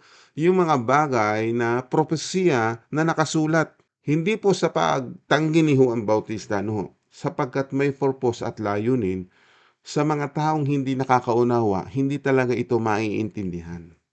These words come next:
Sa mga taong nakakita ng mga propesiya mula sa kasulatan, ito po'y nire-reveal sa pamagitan po ng kapangyarihan ng Diyos,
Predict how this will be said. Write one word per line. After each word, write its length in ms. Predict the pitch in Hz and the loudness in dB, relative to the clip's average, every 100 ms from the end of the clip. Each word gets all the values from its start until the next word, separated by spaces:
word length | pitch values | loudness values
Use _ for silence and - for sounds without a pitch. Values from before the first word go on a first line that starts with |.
| _ _ _ _ _ | _ _ _ _ _
Sa 160 | - 180 | 2 4
mga 320 | 208 190 180 | 4 2 -2
taong 320 | 147 165 165 | -2 0 -2
nakakita 960 | 151 151 147 139 175 175 117 101 98 _ - - - | 0 2 2 -2 -2 -2 0 -2 -4 _ -20 -14 2
ng 140 | 143 160 | 2 4
mga 220 | 147 139 139 | 2 0 0
propesiya 960 | 135 - 147 139 175 185 127 98 92 - - | -4 -2 -4 -2 -2 0 0 -2 -4 -8 -8
mula 320 | 110 117 143 | -2 0 0
sa 160 | 139 120 | -2 -4
kasulatan, 640 | 117 139 139 104 95 - - | 0 0 0 -4 -10 -12 -10
ito 240 | 139 - | -8 -6
po'y 240 | 147 151 143 | -6 -6 -2
nire-reveal 720 | 135 131 123 139 123 101 104 | -2 -2 -4 -6 -4 -6 -4
sa 160 | - 139 | -6 -4
pamagitan 560 | 120 110 113 135 143 | -4 -4 -6 -6 -6
po 240 | 139 107 107 | -6 -4 -4
ng 80 | |
kapangyarihan 720 | 117 117 117 117 127 127 135 147 | -6 -8 -4 -2 0 0 -2 -2
ng 160 | 131 | -4
Diyos, 320 | 95 101 - | -4 -4 -6